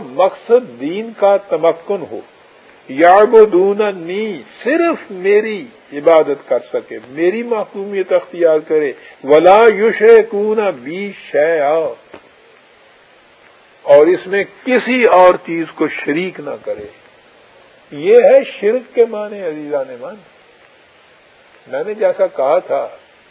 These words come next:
کہ مذہب میں جب خدا کی عبادت کا ترجمہ پرستش کر دیا جائے، ورشپ کر دیا جائے، تو شرک کے معنی ہو جائیں گے، پھر بت پرستی ہو جائے گی۔ یعنی حکومت کسی کی ہو،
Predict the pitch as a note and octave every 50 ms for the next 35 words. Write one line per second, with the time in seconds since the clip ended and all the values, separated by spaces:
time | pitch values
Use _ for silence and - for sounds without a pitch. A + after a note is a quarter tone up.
0 | _ _ _ _ - D3+ C#3+ C#3 D#3 F3+ F#3+ G#3 A3+ A3 A3+ G#3 G3+ G3 F3+ E3+
1 | E3+ E3 D#3+ D3 - - D3 C3+ C3+ C#3 D3+ E3 E3+ E3+ - - - _ _ _
2 | - D3+ E3 E3 D#3 C#3+ - D3 C#3 C3+ C3+ C3 C#3 D3+ D#3 F#3 F3 F3+ - -
3 | F3 D#3+ D3+ - - D3 C#3 C#3 C3+ D#3 D#3+ E3 E3 D#3+ - - - D3 - -
4 | - - - B3+ - - - - F3 D3+ C#3+ C#3 C#3 C#3+ C3 B2 A#2+ B2+ C3+ B2
5 | G#2+ - - - _ _ _ _ _ _ _ - - B2 C#3+ D#3+ F3 - - -
6 | C#4+ C4+ B3+ A3 - G3 F#3 F3 F3 E3+ F3 E3+ D#3+ C3+ C#3 C#3+ C3+ A#2+ A#2+ -
7 | - - _ _ _ _ _ - - E3+ D3+ - - - F3+ G#3 A3 A3+ G#3 -
8 | A3 G#3+ G3+ G3+ G#3 G#3 G#3+ A3 G3+ F3+ F3+ F#3 F3+ F3+ F3+ F3+ F3+ F3+ F3+ E3
9 | - F3+ E3+ D#3 D3+ E3 D#3+ E3 - D3 C#3+ C#3+ B2 - - - B2 A2 G2 F#2+
10 | - - G2 - - - - - - - - - - - - - - - - -
11 | - - - - - - - - - - - E3+ F#3+ G#3 G#3 G#3+ A#3 A3 F#3+ F#3+
12 | F3 - G3+ G#3+ A3+ B3+ B3+ A#3+ B3 - G#3+ G#3 E3 G#3+ B3 B3+ B3+ B3+ B3 A3
13 | F3 G3 G3 E3+ C#3 B2